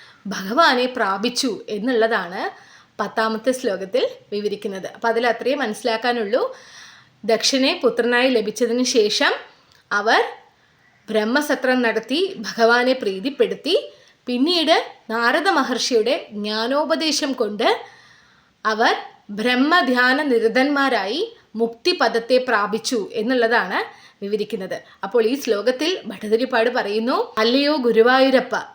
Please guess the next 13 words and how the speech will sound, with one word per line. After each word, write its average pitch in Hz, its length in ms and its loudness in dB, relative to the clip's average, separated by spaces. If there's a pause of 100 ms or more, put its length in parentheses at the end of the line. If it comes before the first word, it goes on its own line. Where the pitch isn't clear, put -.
(200)
സർവശക്തനായിട്ടുള്ള 254 1400 2
ഭഗവാനെ, 214 580 -2 (400)
അങ്ങ്, 247 440 2 (360)
അങ്ങനെയുള്ള 262 600 2
അങ്ങ് 247 460 0 (340)
എന്നെ 254 360 -2
എൻ്റെ 220 360 -2
എല്ലാ 262 640 2
രോഗങ്ങളിൽ 233 520 4
നിന്നും 220 340 -2 (480)
രക്ഷിക്കണമേ" 208 840 -2 (280)
എന്ന് 247 320 -2
പറഞ്ഞുകൊണ്ട് 220 840 -2